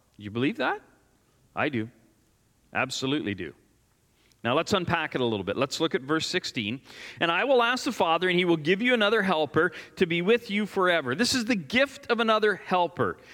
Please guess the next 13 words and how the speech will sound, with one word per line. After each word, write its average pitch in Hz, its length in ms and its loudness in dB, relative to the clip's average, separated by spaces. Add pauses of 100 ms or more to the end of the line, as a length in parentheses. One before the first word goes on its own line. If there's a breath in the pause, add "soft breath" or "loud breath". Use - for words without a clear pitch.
(140 loud breath)
This 185 200 0
helper 202 340 2
is 170 260 2
from 269 460 0
God, 160 300 2
and 170 120 0
as 196 240 -2
we 226 140 0
will 233 180 2
see, 180 520 0 (300 soft breath)
is 269 300 2
God, 123 400 0 (360)
right? 202 300 -2